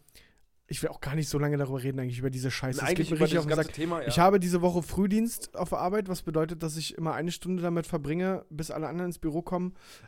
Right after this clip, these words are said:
Speaker 1: ähm, das ganze Internet nach potenziellen Themen zu scannen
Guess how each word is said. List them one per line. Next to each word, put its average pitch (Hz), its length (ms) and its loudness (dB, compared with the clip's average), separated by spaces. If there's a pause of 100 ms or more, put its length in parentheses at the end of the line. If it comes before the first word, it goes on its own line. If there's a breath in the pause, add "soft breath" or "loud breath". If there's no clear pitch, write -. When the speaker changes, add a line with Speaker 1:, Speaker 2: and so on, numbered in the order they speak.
(100)
Speaker 1:
ähm, 151 440 2
das 147 220 0
ganze 156 240 0
Internet 175 360 2
nach 151 180 0 (300)
potenziellen 180 600 2
Themen 208 300 2
zu - 160 -6
scannen 165 500 -2